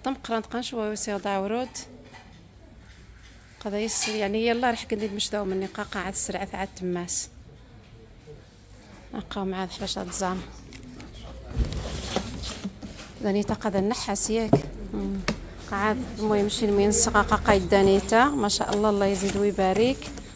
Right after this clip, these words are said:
قا كلشي يقد، آه، دايس أوبال. عندك يا مريم؟ شوف أوبال شعل زوين، ما شاء الله.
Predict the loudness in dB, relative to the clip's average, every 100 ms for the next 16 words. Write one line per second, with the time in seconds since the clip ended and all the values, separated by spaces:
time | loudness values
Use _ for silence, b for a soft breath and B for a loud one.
0 | -8 -4 -2 0 0 2 2 2 -2 0
1 | 4 6 6 4 6 6 6 4 6 8
2 | 8 4 -2 -14 -18 -18 -16 -6 -2 0
3 | 2 2 2 2 -2 -10 -14 B B B
4 | B B B B B -12 -6 -4 -2 0
5 | 2 2 2 2 0 0 -2 0 0 -2
6 | -4 -4 -4 -2 -2